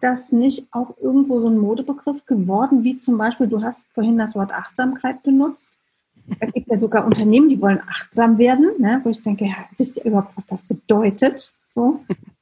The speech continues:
Speaker 2: Ja, äh, gute Frage, ne? Ähm, ich glaub schon, dass es eine Zeit lang sehr modern war, das so zu nehmen. Ich glaub, das ist es auch immer noch ein Stück weit.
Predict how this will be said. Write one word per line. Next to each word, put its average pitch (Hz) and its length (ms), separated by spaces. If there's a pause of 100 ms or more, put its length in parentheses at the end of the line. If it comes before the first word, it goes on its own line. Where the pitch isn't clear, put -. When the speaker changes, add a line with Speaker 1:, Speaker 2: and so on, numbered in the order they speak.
(1700)
Speaker 2:
Ja, 247 500 (120)
äh, 208 260
gute 233 240
Frage, 226 380
ne? 202 160 (120)
Ähm, 220 540 (1080)
ich 214 120
glaub 214 180
schon, 233 200
dass 214 160
es 196 100
eine 202 100
Zeit 208 200
lang 208 220
sehr 196 200
modern 202 520
war, 269 320
das 220 180
so 233 80
zu - 200
nehmen. 240 360
Ich - 100
glaub, 190 200
das - 180
ist - 100
es - 140
auch - 180
immer 214 280
noch 285 180
ein 285 80
Stück - 380
weit. 277 440